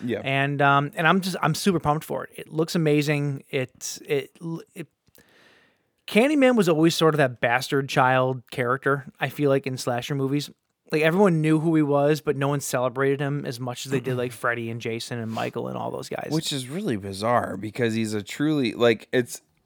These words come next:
Speaker 1: he's a truly horrifying character and
Speaker 2: Mm-hmm.
Speaker 1: really has, like, uh, as far as the history of the character, has a lot of depth to it.
Speaker 2: Oh,
Speaker 1: You
Speaker 2: yeah,
Speaker 1: know what I mean?
Speaker 2: absolutely. Yeah.
Speaker 1: Like, he's,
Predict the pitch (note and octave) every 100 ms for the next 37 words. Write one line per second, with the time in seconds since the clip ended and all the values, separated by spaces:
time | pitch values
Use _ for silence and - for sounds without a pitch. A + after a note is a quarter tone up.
0 | _ _ - A2+ D3+ C#3 A#2+ - E3 D#3+
1 | A2 G2+ A#2+ C#3 C#3 D#3 D3+ D#3 D3+ D3+
2 | D#3 D#3 E3 E3+ F3+ _ _ - A#2 A#2
3 | A2+ A2+ C3 D3+ D3 B2 C3 A#2+ A2 G#2+
4 | G2 - _ _ - _ _ - - -
5 | B2 - C#3 C#3 A2 G2 - C#3 - E3
6 | E3 E3 D#3+ E3 E3+ F3 F3 G3 C3 B2+
7 | B2+ G#2+ F#2+ G2+ A2 - - - _ -
8 | A2 F2+ - G3 A#2 A2+ A2 G#2 G#2 A2+
9 | - - _ _ _ _ - D#3+ - C3+
10 | B2+ B2+ -